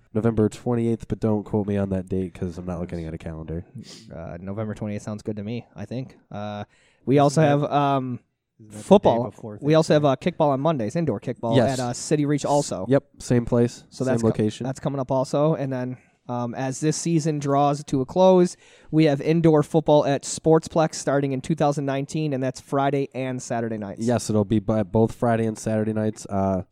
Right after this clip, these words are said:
Speaker 1: little bit modified rules for indoor, just, uh, based on time constraints and to try to keep the costs down. We run twenty-minute halves back to back, uh, so a little bit shorter of games, but
Speaker 2: Turf?
Speaker 1: uh, yeah, turf field,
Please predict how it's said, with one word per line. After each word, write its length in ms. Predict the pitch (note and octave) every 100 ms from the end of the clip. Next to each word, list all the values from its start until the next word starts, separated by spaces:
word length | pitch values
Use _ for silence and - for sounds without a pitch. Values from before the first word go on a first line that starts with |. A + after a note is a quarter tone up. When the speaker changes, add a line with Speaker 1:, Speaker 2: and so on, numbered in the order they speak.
| -
Speaker 1:
little 160 | F3+
bit 160 | E3 C3
modified 520 | C3+ C3+ C3 C3 B2+
rules 280 | B2+ B2+ B2+
for 140 | -
indoor, 340 | B2 B2 B2 A#2
just, 300 | A2 - -
uh, 160 | G2+
based 260 | F#2 G#2+ -
on 80 | G2
time 280 | - G#2 G2+
constraints 540 | G2+ - G#2+ G#2 -
and 80 | F#2
to 60 | F2+
try 200 | G#2 F#2+
to 220 | F#2 F2+ _ _ _
keep 140 | - B2
the 100 | A2+
costs 300 | A2 A2 -
down. 160 | A2+
We 80 | G#2+
run 180 | G#2 G#2
twenty-minute 460 | - A2+ G#2 G#2 G2
halves 260 | G#2 G2+
back 280 | - G2+ G2
to 100 | G2
back, 360 | F#2+ F#2+ - - _ _ - _
uh, 220 | - F#2+ G2
so 240 | - A#2
a 0 |
little 340 | C3 D3+ D#3+ D3
bit 120 | C#3
shorter 320 | - C#3 C3
of 120 | B2
games, 400 | C3 B2 C3 B2+ -
but 280 | C3 B2+ A#2 - _ _ _
Speaker 2:
Turf? 240 | - C#3+ G#2
Speaker 1:
uh, 60 | - -
yeah, 220 | A2 G#2
turf 260 | - B2+ B2+
field, 440 | - C3 C3 B2+